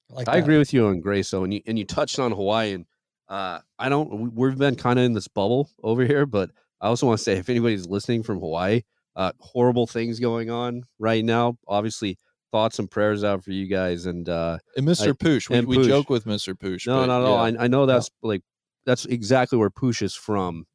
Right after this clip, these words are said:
Speaker 2: and it, it just is a, it's a not only bummer, but it just stinks. So hopefully everybody's doing as well as they possibly can, but a horrible situation. I agree with you on Grace. Uh, good round. I think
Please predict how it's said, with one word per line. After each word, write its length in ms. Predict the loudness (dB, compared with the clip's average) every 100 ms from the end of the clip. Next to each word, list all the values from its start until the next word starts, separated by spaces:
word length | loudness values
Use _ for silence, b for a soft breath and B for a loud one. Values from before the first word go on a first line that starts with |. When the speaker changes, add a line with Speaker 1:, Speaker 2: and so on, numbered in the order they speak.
| _
Speaker 2:
and 160 | -8 -8
it, 80 | -6
it 160 | -8 -6
just 360 | -6 -6 -10 -8
is 160 | -6
a, 120 | -6 -8 _ _ _ _ -16
it's 80 | -16
a 40 | -8
not 260 | -4 0
only 180 | 0 -2
bummer, 440 | -4 -6 -4 -4 -6
but 300 | -6 -6 -8 _ _ _ -12
it 60 |
just 280 | -6 -4 -6
stinks. 320 | -6 -6 -6
So 180 | -8 -6
hopefully 380 | -6 -4 -2 -2
everybody's 580 | -2 -4 -6 -6 -10 -16 _ _ _ _
doing 400 | -2 0 0 -4 -6
as 220 | -4 -4
well 260 | 0 2 4
as 100 | 2
they 100 | 0
possibly 420 | 0 0 -2 -6
can, 280 | -4 -6 -4
but 200 | -6 -8 -12
a 60 |
horrible 420 | -6 -2 -2 -2 -6
situation. 680 | -8 -8 -6 -6 -8 -10 -2
I 120 | 0
agree 260 | 4 6 6
with 180 | 6
you 140 | 4 4
on 140 | 4
Grace. 400 | 2 2 2 -2 -10 _ _ _ _ _ _ -6
Uh, 240 | -4 -6 -10 _ 0
good 200 | 2 2
round. 300 | 2 2 0
I 120 | -2
think 240 | -4 -6